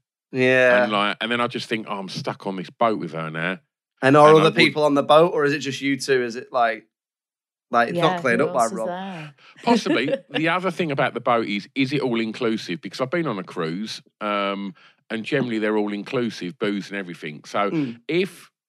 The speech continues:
Speaker 2: it's free food and free booze, then I, maybe, maybe.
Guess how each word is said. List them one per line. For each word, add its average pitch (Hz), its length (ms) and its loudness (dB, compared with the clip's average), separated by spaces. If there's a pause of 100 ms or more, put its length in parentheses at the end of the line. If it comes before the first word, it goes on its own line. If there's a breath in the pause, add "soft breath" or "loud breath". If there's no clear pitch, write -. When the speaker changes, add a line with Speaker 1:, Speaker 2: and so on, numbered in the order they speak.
(260)
Speaker 2:
it's 131 180 -8
free 135 280 -2
food 117 260 -2
and 101 120 -8
free 107 220 -4
booze, 92 600 -4 (840)
then 113 300 -2 (120)
I, 113 120 -4 (240)
maybe, 143 800 -2 (120)
maybe. 113 640 -6